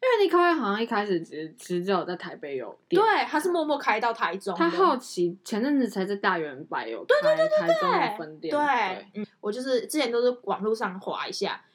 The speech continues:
Speaker 2: 然后后来就到台北有实际逛过，然后再听了学长那个话，我就，
Speaker 1: 嗯。
Speaker 2: 哎，好，那我就去做，就也没想太多，想要，啊，反正就，就换换看嘛。如果真的就像大家没上，那就，那就没上，就没差。
Speaker 1: 嗯哼。
Speaker 2: 对。
Speaker 1: Nico and。
Speaker 2: 嗯。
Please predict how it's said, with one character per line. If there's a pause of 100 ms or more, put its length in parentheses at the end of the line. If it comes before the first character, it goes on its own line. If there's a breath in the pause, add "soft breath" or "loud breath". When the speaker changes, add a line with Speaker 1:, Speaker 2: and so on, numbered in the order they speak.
(200 soft breath)
Speaker 2:
然
后
后
来
就
到
台
北
有
实
际
逛
过，
然
后
再
听
了
学
长
那
个
话， (180)
我
就，
Speaker 1:
嗯。
Speaker 2:
哎，
好，
那
我
就
去
做， (320)
就
也
没
想
太
多，
想
要，
啊，
反
正
就，
就
换
换
看
嘛。 (260 soft breath)
如
果
真
的
就
像
大
家
没
上，
那
就， (100)
那
就
没
上，
就
没
差。 (100)
Speaker 1:
嗯
哼。 (140)
Speaker 2:
对。
Speaker 1:
Nico
and。 (120)
Speaker 2:
嗯。